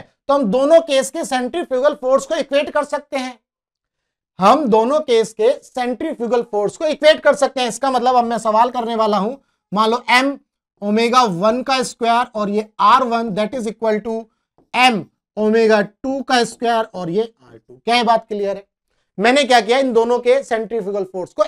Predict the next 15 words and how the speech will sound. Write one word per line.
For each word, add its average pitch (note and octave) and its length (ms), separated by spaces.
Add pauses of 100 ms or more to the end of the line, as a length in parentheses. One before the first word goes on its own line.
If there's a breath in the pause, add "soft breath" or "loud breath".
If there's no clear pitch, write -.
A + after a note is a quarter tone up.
इक्वेट G#3+ 420
कर D#3+ 160
दिया। B2 280 (140)
अब A3 140
यहां A#3 240
से B3+ 260 (340)
देखोगे A3 360
एम, B3+ 640 (100)
एम B3 160
से B3+ 120
एम C4 180
कैंसिल B3 320
आउट B3 180
हो A#3+ 60
जाएगा, A#3 360